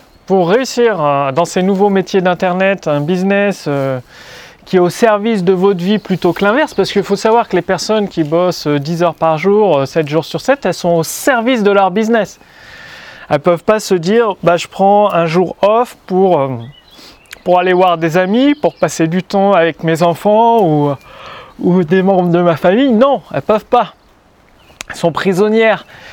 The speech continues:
Et il faut savoir que si vous êtes tout le temps à fond, en fait, vous êtes la tête dans le guidon en train de pédaler,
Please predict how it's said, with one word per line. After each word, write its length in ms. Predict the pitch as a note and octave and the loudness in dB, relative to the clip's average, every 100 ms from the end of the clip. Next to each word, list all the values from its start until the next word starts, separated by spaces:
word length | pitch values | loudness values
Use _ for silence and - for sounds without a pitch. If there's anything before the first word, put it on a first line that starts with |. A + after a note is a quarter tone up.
| - - - _ _ | -20 -20 -20 _ _
Et 100 | A#3 | -2
il 60 | A#3 | 0
faut 140 | A#3 | 0
savoir 480 | G#3 G#3+ A3+ D4+ - | 0 2 2 2 -2
que 380 | - G#3 F#3 G3+ - _ - | -2 0 2 -2 -8 _ -20
si 240 | - - D4+ | -12 -2 0
vous 240 | C4 G#3+ | 0 0
êtes 160 | G3 - | -2 -2
tout 120 | B3 | -2
le 60 | |
temps 160 | A#3+ A3+ | 0 0
à 80 | G3 | 0
fond, 400 | - E4+ E4 A3+ - _ | 0 2 2 0 -4 _
en 120 | G3 | -2
fait, 160 | F3+ D#4 | 0 0
vous 240 | G#3 G3+ | 0 2
êtes 140 | A#3 A3 | 0 0
la 120 | F#3+ | -4
tête 280 | - E4 A#3 | 0 0 2
dans 140 | A#3 | 0
le 80 | A3+ | 2
guidon 260 | A3 G#3+ A3+ | 2 2 2
en 100 | G#3 | 0
train 180 | G#3+ | -2
de 60 | G3+ | -4
pédaler, 580 | F#3+ G3 F#3+ A3+ F4 | 0 2 4 2 0